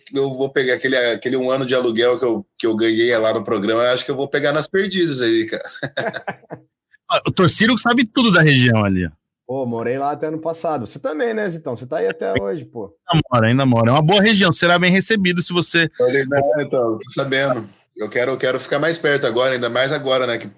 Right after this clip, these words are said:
Speaker 1: felizmente, pô, pô, uma das melhores coisas que esse programa me proporcionou realmente foi isso, assim, tipo, é,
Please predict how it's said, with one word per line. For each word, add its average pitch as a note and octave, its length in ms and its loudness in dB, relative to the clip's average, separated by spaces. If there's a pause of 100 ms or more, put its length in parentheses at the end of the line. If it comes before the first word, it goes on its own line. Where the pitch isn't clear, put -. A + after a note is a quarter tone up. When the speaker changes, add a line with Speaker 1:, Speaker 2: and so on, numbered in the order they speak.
(200)
Speaker 1:
felizmente, A#2+ 600 -4
pô, G#2 160 -6
pô, A#2 140 -4
uma G#2+ 100 -2
das A2 140 -2
melhores A2+ 460 -2
coisas B2 260 -2
que G#2+ 200 -6 (340)
esse G2+ 160 -10
programa A2+ 340 -2
me A2 60 -4
proporcionou A2+ 640 -2
realmente B2 400 -2
foi D#3 160 -2
isso, C3 240 -2
assim, G#2+ 200 -4
tipo, G#2 160 -6
é, G2 340 2